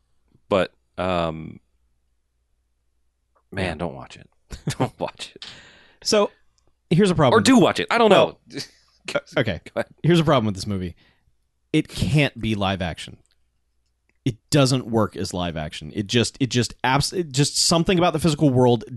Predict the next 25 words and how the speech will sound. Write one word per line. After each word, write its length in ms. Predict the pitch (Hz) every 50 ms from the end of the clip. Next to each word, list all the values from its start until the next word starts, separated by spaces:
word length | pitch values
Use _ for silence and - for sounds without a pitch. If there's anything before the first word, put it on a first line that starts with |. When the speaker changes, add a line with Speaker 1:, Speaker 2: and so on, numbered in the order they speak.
| 107 -
Speaker 3:
does 280 | 151 135 139 143 127 143
not 280 | 143 135 135 131 - 123
let 240 | 123 120 113 - -
this 180 | 127 117 -
movie 280 | 123 117 110 104 110 104
work 400 | 101 95 101 101 104 - - -
the 100 | - 104
way 280 | 95 101 98 98 95 98
it 120 | - - _
needs 440 | 110 120 120 123 120 117 104 - -
to. 360 | - - 98 78 57 53 - - _ _ _ _ _ _ _ _ _ _ _ _ _ _ -
And 680 | 120 120 117 117 113 113 113 113 110 110 110 107 - - _ _ _ _ _ _ _ _ _ _ _ _ _ _ _ _ -
as 160 | 139 147 135
a 60 | 143
result 420 | 143 135 117 131 208 240 262 -
of 80 | 160 120
that, 340 | 113 107 104 110 117 - _ _
the 180 | - 127 - 135
bulk 360 | 123 110 - 156 185 185 -
of 80 | 208 170
this 180 | 180 175 -
movie 380 | 143 123 120 104 110 113 123 -
is 500 | - 127 123 120 120 120 113 - - - - _ _ _ _ _ _ _ _ _ _ _ _ _ _ _ _ _ _ _ _ _ _ _ _ _ _ _ _ -
talented 480 | - - 165 165 165 185 185 214 180 -
actors 680 | 131 147 165 175 - - 135 120 117 113 107 - -